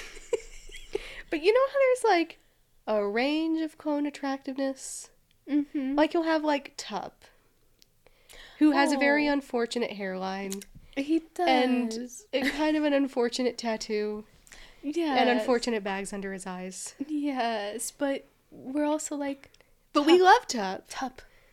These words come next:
Speaker 2: my son.
Speaker 1: Yeah.
Speaker 2: <laughs>
Speaker 1: Yeah, he's just low on the attractiveness scale.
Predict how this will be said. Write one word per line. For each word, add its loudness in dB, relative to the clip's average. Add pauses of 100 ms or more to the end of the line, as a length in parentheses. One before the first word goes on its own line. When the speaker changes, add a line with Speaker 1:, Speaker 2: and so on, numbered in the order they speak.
(140)
Speaker 2:
my -10
son. -8 (140)
Speaker 1:
Yeah. 0 (200)
Speaker 2:
<laughs> 0
Speaker 1:
Yeah, 8
he's 6
just -4
low 2
on 2
the 0
attractiveness -4
scale. -8